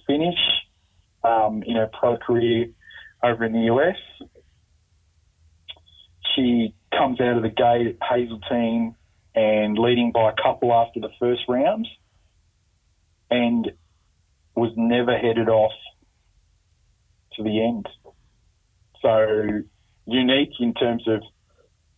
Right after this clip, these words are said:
one, it's an, a massive win and the pressure that goes with that. But for someone that's not won on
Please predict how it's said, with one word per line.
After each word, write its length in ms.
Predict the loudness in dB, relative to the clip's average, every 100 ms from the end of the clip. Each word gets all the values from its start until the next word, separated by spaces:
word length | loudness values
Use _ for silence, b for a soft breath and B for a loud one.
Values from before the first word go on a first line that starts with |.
| _ _ _ _ -2
one, 320 | 2 2 0
it's 140 | -2
an, 100 | -4 -4 -6 -16 _ _ _ _ _ _ -4
a 40 |
massive 580 | -2 0 0 0 0 -2
win 580 | -2 0 2 0 -2 -8 -18 _ _ -2
and 340 | 0 2 0
the 60 | -4
pressure 380 | -2 -2 0 0
that 120 | 0
goes 240 | 0 0 0
with 180 | -2 0
that. 360 | 2 2 0 _ _ _ _ _ _ _
But 160 | -2 -2
for 100 | -8 -4
someone 320 | -2 0 0
that's 180 | 0 -2 -6 -20 _ _ _ _ _ _ _ _
not 260 | -2 0 0
won 220 | 0 0
on 320 | 0 -2 -6